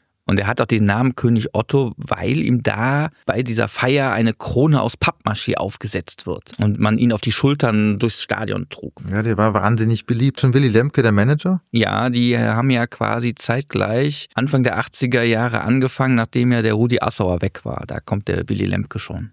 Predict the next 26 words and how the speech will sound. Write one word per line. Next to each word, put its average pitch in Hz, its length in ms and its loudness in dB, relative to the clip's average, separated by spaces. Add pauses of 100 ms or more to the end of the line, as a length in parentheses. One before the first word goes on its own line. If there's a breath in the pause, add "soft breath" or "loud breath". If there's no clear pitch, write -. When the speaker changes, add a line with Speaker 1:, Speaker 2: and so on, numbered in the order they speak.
Speaker 1:
Also 101 180 -2
für 101 140 -2
den 113 200 2
war 117 120 0
das 117 140 0
jetzt 113 140 -4
auch 120 220 0
wichtig, 117 400 0
mal, 98 140 -2
es - 160 -6
mal 110 160 0
zu - 120 -8
schaffen. - 460 -4 (100)
Ja, 120 120 4
also 139 100 2
die 139 160 2
Saison 127 360 2
ein 127 80 4
bisschen 139 220 2
enttäuschend 135 560 0
für 156 120 -2
Bayern, 151 720 0 (120)
genauso 113 640 0
wie 123 60 2
im 113 100 0
Pokal. 117 640 0